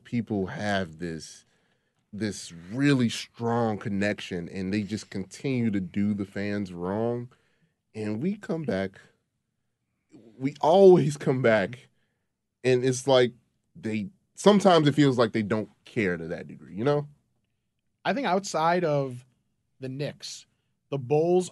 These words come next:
Speaker 2: are the most overrated franchise in terms of stature in the N B A.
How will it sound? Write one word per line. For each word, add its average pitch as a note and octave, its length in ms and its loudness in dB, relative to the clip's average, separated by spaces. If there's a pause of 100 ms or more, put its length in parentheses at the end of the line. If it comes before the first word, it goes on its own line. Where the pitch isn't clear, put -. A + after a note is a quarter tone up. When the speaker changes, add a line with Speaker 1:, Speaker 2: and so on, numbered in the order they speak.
Speaker 2:
are D#3+ 200 -2
the D3+ 200 -4
most C#3 600 -2 (840)
overrated D#3 920 -2
franchise C#3 800 -4
in B2+ 80 -10
terms B2 260 -10
of A2 100 -14
stature C#3+ 680 -4
in B2 200 -8
the A#2+ 140 -6
N A#2 180 -8
B G#2+ 200 -12
A. B1 120 -20